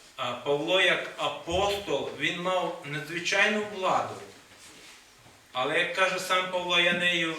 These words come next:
ніколи не користувався. Наказувати, карати. В деяких випадках Павло відлучав, в деяких випадках дійсно Павло він придавав анафемі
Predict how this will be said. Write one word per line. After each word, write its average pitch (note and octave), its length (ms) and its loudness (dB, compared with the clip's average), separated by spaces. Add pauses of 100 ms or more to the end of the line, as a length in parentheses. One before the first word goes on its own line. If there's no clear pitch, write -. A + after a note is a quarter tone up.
(220)
ніколи D3+ 580 -4
не D3+ 120 -6
користувався. C#3+ 1000 -4
Наказувати, D#3 920 0
карати. C3 760 -2 (1300)
В C3+ 40 -12
деяких F#3+ 420 2
випадках F#3 500 0 (160)
Павло E3 320 -2
відлучав, D#3+ 920 0
в D3 40 -16
деяких D#3 400 2
випадках D3+ 580 -2
дійсно D#3 400 -4 (100)
Павло C#3+ 440 0
він D3 340 2 (1400)
придавав D#3 680 4 (1700)
анафемі F3+ 840 -2